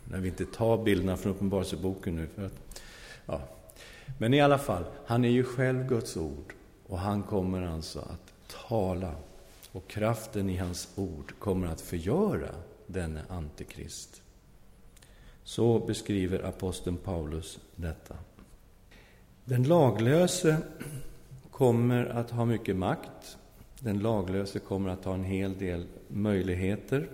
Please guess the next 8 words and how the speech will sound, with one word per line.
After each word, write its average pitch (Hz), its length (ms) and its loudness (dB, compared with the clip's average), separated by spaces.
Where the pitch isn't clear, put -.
därför 104 280 -2
att 107 140 0
den 101 180 2
onde 107 440 4
själv - 440 -2
personligen 117 760 0
står 135 500 4
bakom 110 600 2